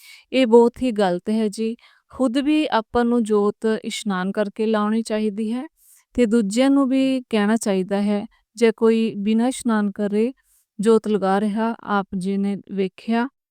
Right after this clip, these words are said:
ਤੇ ਉਸ ਨੂੰ ਵੀ ਮਨਾ ਕਰੋ, ਚਾਹੇ ਉਹ ਬੱਚਾ ਹੋਵੇ, ਬੱਚਿਆਂ ਨੂੰ ਵੀ ਸਮਝਾਓ ਕਿ ਜੋਤ ਜਿਹੜੀ ਹੈ ਉਹ ਸੁਚਮਤਾ ਦੀ ਪ੍ਰਤੀਤ ਹੁੰਦੀ ਹੈ ਤੇ ਜੋਤ ਨੂੰ ਸੁੱਚੇ ਹੋ ਕੇ ਹੀ ਲਾਉਣਾ ਹੈ,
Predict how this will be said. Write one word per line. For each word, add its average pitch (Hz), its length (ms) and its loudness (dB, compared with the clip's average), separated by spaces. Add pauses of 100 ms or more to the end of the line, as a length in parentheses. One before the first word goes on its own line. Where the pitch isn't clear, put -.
(280)
ਤੇ 233 140 0
ਉਸ - 280 -6
ਨੂੰ 269 120 4
ਵੀ 269 120 4
ਮਨਾ 202 320 2
ਕਰੋ, 208 340 2
ਚਾਹੇ 208 320 0
ਉਹ 208 80 0
ਬੱਚਾ 196 420 -2
ਹੋਵੇ, 226 320 2
ਬੱਚਿਆਂ 214 440 0
ਨੂੰ 277 140 2
ਵੀ 240 100 2
ਸਮਝਾਓ 214 580 0
ਕਿ 208 180 -4
ਜੋਤ 185 380 -2
ਜਿਹੜੀ 196 380 0
ਹੈ 226 160 -4 (420)
ਉਹ 226 100 2
ਸੁਚਮਤਾ 233 640 0
ਦੀ 233 180 0
ਪ੍ਰਤੀਤ 202 520 -4
ਹੁੰਦੀ 180 380 -4
ਹੈ 185 180 -4 (560)
ਤੇ 208 300 4
ਜੋਤ 208 400 2
ਨੂੰ 233 300 2 (520)
ਸੁੱਚੇ 254 420 -2
ਹੋ 285 180 4
ਕੇ 240 180 0
ਹੀ 226 120 2
ਲਾਉਣਾ 175 340 0
ਹੈ, 185 280 -2